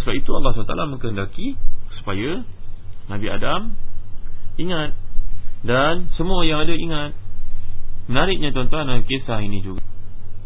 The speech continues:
menariknya iaitu kisah yang diriwayatkan oleh Imam,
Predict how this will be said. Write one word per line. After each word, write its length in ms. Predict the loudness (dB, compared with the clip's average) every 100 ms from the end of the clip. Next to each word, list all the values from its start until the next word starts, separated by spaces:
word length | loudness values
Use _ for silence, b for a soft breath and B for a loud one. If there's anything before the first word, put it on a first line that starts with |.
| -2 0 0 0 0 4 4 2 -2 -6 -8 -6 -2 0
menariknya 480 | 2 0 -2 -6 -6
iaitu 160 | -6 -8
kisah 420 | -8 -4 -2 -2
yang 160 | -2
diriwayatkan 380 | -4 -4 -4 -6
oleh 180 | -4 -6
Imam, 240 | -4 -2